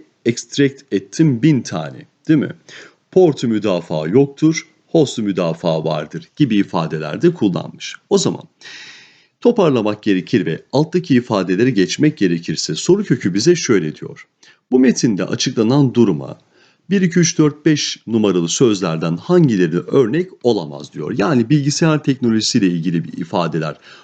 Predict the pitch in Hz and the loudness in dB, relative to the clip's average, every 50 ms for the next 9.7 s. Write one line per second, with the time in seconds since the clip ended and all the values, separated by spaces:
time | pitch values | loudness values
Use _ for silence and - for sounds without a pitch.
0 | _ _ - 113 110 98 90 85 80 78 76 78 80 82 76 78 78 - 90 82 | _ _ 2 2 4 4 2 0 -2 -4 -6 -6 -4 -4 -4 -6 -4 -2 -2 -2
1 | - - 90 92 90 87 82 - - 90 87 80 78 78 71 78 78 78 - - | -2 0 0 0 0 0 -2 -2 -2 -2 -2 -2 -4 -4 -6 -6 -8 -6 -6 -6
2 | 80 80 - - 82 82 - _ - 170 185 180 131 98 - 95 - - - - | -6 -6 -6 -6 -6 -8 -8 _ -2 0 2 2 0 -2 -4 -6 -8 -8 -12 -20
3 | - - - - _ _ _ - 220 214 190 - - 190 135 110 101 90 120 143 | -20 -20 -20 -20 _ _ _ 0 0 2 2 0 0 0 0 0 0 0 0 0
4 | 160 160 - - 151 139 - - 107 101 87 78 73 - - - _ _ _ _ | 0 -2 -2 0 0 0 0 0 -2 -2 -2 -2 -6 -8 -12 -16 _ _ _ _
5 | _ _ - 170 170 170 - - - _ _ 156 151 131 131 123 123 - 127 113 | _ _ -2 0 0 -2 -4 -12 -20 _ _ -2 0 0 0 0 0 0 -2 0
6 | 101 85 80 80 85 82 _ - 160 139 120 117 - - 127 113 101 - - 101 | 0 0 -2 -4 -6 -8 _ 0 2 2 2 0 0 0 0 0 0 -2 -4 -6
7 | - - 92 85 82 - - 90 87 - - 117 110 87 95 82 92 - - 135 | -4 -4 -2 -2 -2 -2 -2 -2 -2 0 0 0 0 0 0 0 0 2 4 4
8 | 135 107 82 85 78 78 - - 151 147 147 127 104 95 98 98 - - 117 101 | 4 4 2 -2 -6 -4 -4 -2 0 0 0 0 0 -2 -2 -4 -2 -2 -2 0
9 | 90 113 127 - - 95 98 143 143 117 87 80 71 67 | 0 0 -2 0 0 2 2 2 2 0 -2 -4 -6 -8